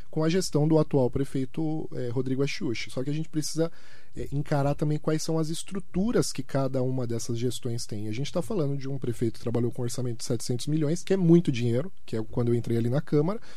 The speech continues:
e de um prefeito que trabalhou com outra estrutura que hoje, uma cidade que tá custando aí pro, pro dinheiro do contribuinte, um ponto cinco bilhões, é, que f-, acho que foi o último orçamento que a Câmara apresentou. Então, existe muito mais condições, muito mais recursos.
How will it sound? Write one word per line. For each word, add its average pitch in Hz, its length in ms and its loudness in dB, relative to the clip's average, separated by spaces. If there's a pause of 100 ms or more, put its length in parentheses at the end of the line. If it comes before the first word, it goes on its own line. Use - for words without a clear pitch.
(280)
e 175 80 0
de 160 80 4
um 185 80 6
prefeito 175 400 4
que 170 60 0
trabalhou 160 460 6
com 165 240 4
outra 185 340 6
estrutura 135 480 0
que - 140 -2
hoje, 123 240 4
uma 135 160 2
cidade 117 320 2
que - 80 -4
tá 143 200 0 (160)
custando 135 540 4
aí 110 160 6
pro, 104 560 2
pro 107 140 2
dinheiro 110 260 2
do 107 80 -4
contribuinte, 127 640 0
um 151 60 0
ponto 156 320 0
cinco 170 480 0
bilhões, 147 720 6 (540)
é, 117 160 0
que - 120 -6
f-, - 100 -4
acho 120 200 0
que - 60 -6
foi 135 160 8
o 131 60 10
último 139 300 6
orçamento 139 400 4
que 139 80 2
a - 20 2
Câmara 135 300 2
apresentou. 135 520 0 (240)
Então, 156 160 4
existe 170 360 6
muito 175 360 6
mais 147 300 4
condições, 147 500 2
muito 151 300 2
mais 151 220 4
recursos. 147 600 0